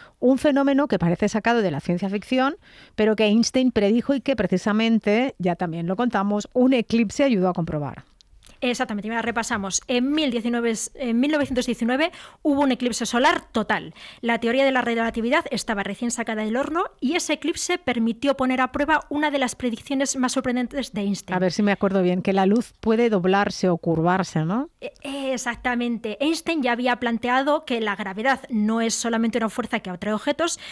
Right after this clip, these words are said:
Speaker 2: sino que es una masa que, que la masa puede deformar el espacio y tiempo.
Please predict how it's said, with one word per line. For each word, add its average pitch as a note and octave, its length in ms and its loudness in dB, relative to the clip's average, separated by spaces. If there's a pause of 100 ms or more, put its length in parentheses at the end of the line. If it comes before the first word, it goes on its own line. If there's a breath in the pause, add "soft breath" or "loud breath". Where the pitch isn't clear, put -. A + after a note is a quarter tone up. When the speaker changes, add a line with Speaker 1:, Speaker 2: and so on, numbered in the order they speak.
(120)
Speaker 2:
sino A3+ 260 -2
que A#3 60 -6
es - 140 -6
una C4 140 -2
masa C4 340 0
que, C#4 240 -2
que F#3+ 240 -8
la F#3+ 100 -8
masa G3+ 240 -6
puede C#4 260 0
deformar A#3 460 0
el A#3+ 140 2
espacio A#3+ 400 -2
y - 20 -2
tiempo. A3+ 460 -2